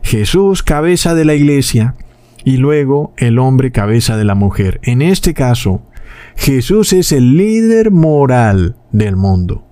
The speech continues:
Miremos todas estas cosas, las cuales tienen mucha trascendencia. Cuando no hay nadie en el mundo que pueda decirle a estos gobernantes, "Usted está equivocado", ¿m?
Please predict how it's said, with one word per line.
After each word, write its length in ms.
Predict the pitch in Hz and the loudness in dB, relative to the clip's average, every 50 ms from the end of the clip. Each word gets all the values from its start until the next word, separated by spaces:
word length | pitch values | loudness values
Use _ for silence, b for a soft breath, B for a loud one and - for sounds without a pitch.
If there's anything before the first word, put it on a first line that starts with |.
| _ _ _ - | _ _ _ -2
Miremos 680 | 101 101 107 107 110 135 175 208 233 247 233 - - | 0 0 2 2 0 0 0 0 0 0 0 0 0
todas 380 | - 202 196 190 180 151 - 139 | 0 0 2 2 0 0 0 -2
estas 340 | 131 - - - 110 - | -2 -2 -2 -4 -4 -4
cosas, 540 | - - 127 127 123 123 123 107 101 - - B B B B B B B | -2 0 0 0 2 2 0 0 -2 -4 -6 B B B B B B B
las 220 | 120 113 107 - | -2 -2 -2 -2
cuales 360 | - 139 147 147 147 143 - | -2 0 2 2 0 0 0
tienen 480 | - 139 143 143 151 147 139 127 123 127 | 0 -2 -2 0 0 2 2 4 4 4
mucha 440 | 143 160 180 202 214 196 208 - - | 4 4 4 2 2 0 0 -2 -2
trascendencia. 840 | - 123 117 - - 117 107 110 113 120 117 101 - 110 98 - - b b b b b b | -2 -2 -2 0 0 0 0 2 2 2 0 0 0 -2 -4 -4 -6 b b b b b b
Cuando 340 | - 156 139 147 139 139 139 | -2 -2 -2 0 0 0 0
no 120 | 143 170 | 2 2
hay 120 | 208 233 | 2 2
nadie 520 | 226 220 226 226 233 240 247 247 247 247 240 | 2 2 2 2 2 2 2 2 2 2 2
en 120 | 233 208 | 2 2
el 160 | 175 156 151 | 2 2 2
mundo 680 | 151 165 185 233 262 254 233 180 143 123 107 107 - - - - B B B B B B B | 4 4 4 4 4 2 2 4 2 2 0 -2 -4 -10 -16 -20 B B B B B B B
que 180 | 151 135 131 | -4 -2 -2
pueda 480 | 107 - 143 175 196 208 208 214 214 208 | -2 0 0 2 2 2 2 2 2 4
decirle 720 | 208 185 160 - - 175 190 185 180 180 180 180 180 - | 2 2 2 2 0 0 0 2 2 2 2 2 0 0
a 160 | - 135 131 139 | -2 -2 -2 0
estos 380 | 151 160 151 - 175 160 139 | 0 0 0 0 0 0 0
gobernantes, 960 | 131 143 139 131 131 120 120 131 131 127 120 120 120 110 107 101 - - - B B B B B B | 0 -2 0 0 0 2 2 2 2 2 0 0 0 0 -2 -2 -4 -6 -10 B B B B B B
"Usted 520 | 135 147 139 - - - 196 214 220 214 | 0 0 0 0 0 0 2 2 2 2
está 300 | 196 - - - 180 170 | 2 0 -2 -2 0 0
equivocado", 960 | 156 127 - 151 143 131 123 117 117 - 123 120 120 117 110 104 98 - - - - - - | 0 0 0 0 2 2 2 0 0 0 0 0 0 0 0 0 -2 -4 -8 -12 -20 -8 -2
¿m? 400 | 120 127 143 156 170 180 190 196 | 0 2 2 4 4 4 2 2